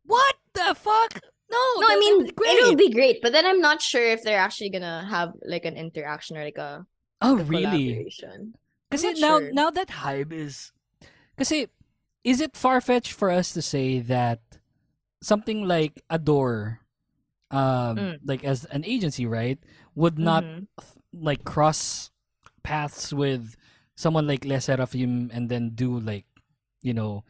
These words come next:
Speaker 1: something like a G O T kind of thing?
Speaker 2: Mm. Mm,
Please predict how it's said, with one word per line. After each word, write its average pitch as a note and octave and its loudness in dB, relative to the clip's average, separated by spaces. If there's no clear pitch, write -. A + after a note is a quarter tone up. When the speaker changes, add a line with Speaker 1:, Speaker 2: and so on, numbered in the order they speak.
Speaker 1:
something F3 0
like E3 -2
a D3 -2
G C#3 -4
O C#3 2
T C#3 -8
kind C3 -2
of C3+ -4
thing? C#3+ -4
Speaker 2:
Mm. G4 -8
Mm, A3+ -8